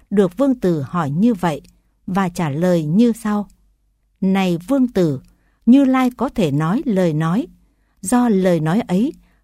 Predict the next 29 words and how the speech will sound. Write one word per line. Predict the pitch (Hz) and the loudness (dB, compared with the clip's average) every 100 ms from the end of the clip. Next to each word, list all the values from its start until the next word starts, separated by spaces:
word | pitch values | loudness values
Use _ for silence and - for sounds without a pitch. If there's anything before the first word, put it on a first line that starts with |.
| - | 0
những | 214 294 285 | 0 2 2
người | 185 | 2
khác | 156 240 311 | 0 -6 -8
không | - 269 247 - | -4 -2 -2 0
ưa, | 240 233 214 _ | 0 2 0 _
không | - 220 190 | -6 -4 -4
thích." | 175 302 - _ _ _ _ _ _ _ _ | -4 -6 -8 _ _ _ _ _ _ _ _
Thời | - 202 175 | -2 2 2
Vương | 170 196 277 247 | 0 0 0 0
Tử | 190 151 | 0 0
hãy | 123 220 | -2 2
nói | 240 208 262 | 2 2 -2
với | - 202 302 - | 0 -2 -2 -4
Sa | 254 | 0
môn | 233 240 233 226 - | 2 4 2 -2 0
Gotama: | 226 220 214 202 202 202 190 _ _ _ _ _ _ _ _ - | 0 0 -2 -2 -2 -4 -8 _ _ _ _ _ _ _ _ -4
Bạch | 190 196 175 | -2 -2 -2
Thế | - 220 - | -2 -2 0
Tôn, | 254 247 233 226 _ _ _ _ - | 2 4 2 -2 _ _ _ _ 0
nếu | 190 294 | 4 2
xử | - 208 165 | 2 0 0
sự | - 202 220 | 2 0 2
như | 247 277 | 2 2
vậy, | 196 185 - - _ _ _ | 0 -2 -4 -12 _ _ _
thời | - 226 180 | 0 2 2
có | 185 285 | -2 -2
gì | 226 196 160 | 0 0 0
sai | - 254 | -2 -2
khác | 240 262 311 | -2 -4 -4